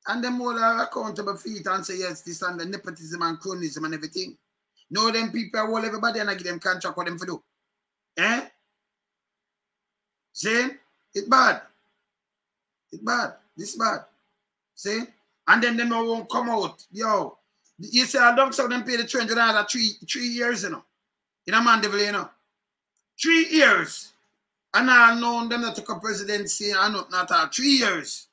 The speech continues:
A matter of fact, it a go more than that because two thousand nineteen, them say them signed something, and twenty, twenty them to take up one, when them pay three hundred odd million, they four hundred million too,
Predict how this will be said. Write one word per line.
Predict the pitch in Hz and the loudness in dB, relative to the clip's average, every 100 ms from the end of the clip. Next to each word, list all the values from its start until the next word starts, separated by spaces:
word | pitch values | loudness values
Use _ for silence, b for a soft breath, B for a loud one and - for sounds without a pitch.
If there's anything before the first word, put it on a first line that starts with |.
| _ _ _ _ _ _ _ _ _ _ _ _ _ _ _ _ _ _ - | _ _ _ _ _ _ _ _ _ _ _ _ _ _ _ _ _ _ -6
A | 175 | -2
matter | 208 214 | 0 2
of | 208 | 0
fact, | 208 170 | -2 -4
it | |
a | 175 | -4
go | 175 185 | -2 -4
more | 185 185 | -4 -2
than | 190 196 | -2 0
that | 180 165 | -4 -4
because | 160 165 160 - | -4 -2 -2 -4
two | 208 202 | -16 -10
thousand | 190 185 175 202 208 | -8 -6 -4 -4 -2
nineteen, | 185 170 156 156 | -2 -2 -8 -6
them | 165 165 | -4 -4
say | 170 | -2
them | 160 160 | -4 -2
signed | 160 151 135 | -2 -2 -2
something, | - 147 139 120 _ _ _ _ | -6 -6 -12 -14 _ _ _ _
and | 147 160 | -4 -4
twenty, | - 180 160 - | -4 -4 -4 -8
twenty | 185 175 156 | -4 -4 -2
them | 160 156 | -4 -4
to | 160 | -6
take | 170 | -10
up | 135 151 | -10 2
one, | 156 156 | 4 4
when | 156 | 2
them | 165 160 | 0 0
pay | 185 160 - - | 0 0 -2 -6
three | 208 | -4
hundred | 180 175 | -2 0
odd | 180 175 151 | 4 4 4
million, | 151 160 156 151 | -2 -2 0 -2
they | 151 | -2
four | 147 139 165 | -4 -6 -6
hundred | 151 147 147 | -4 -4 -4
million | 151 147 143 | -2 -2 -4
too, | 160 160 | -6 -8